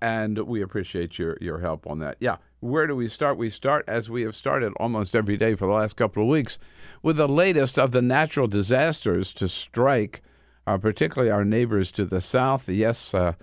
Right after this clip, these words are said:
how do you solve a problem like Maria? Man, you just, <laughs> you, you just duck and cover, I guess.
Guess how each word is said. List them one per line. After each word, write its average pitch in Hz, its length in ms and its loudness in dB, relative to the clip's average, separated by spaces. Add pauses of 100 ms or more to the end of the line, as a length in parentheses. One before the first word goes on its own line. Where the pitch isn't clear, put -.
(460)
how 107 80 0
do 120 80 0
you 92 80 -2
solve 110 340 0
a 87 80 -4
problem 107 420 0
like 101 220 -2
Maria? 98 540 0
Man, 107 320 2
you 98 100 2
just, 95 360 -2 (520)
<laughs> - 540 -20
you, 101 220 -2
you 101 240 -4
just 98 380 -4
duck 107 300 2
and 95 160 0
cover, 120 460 0
I 82 160 -2
guess. 82 340 -2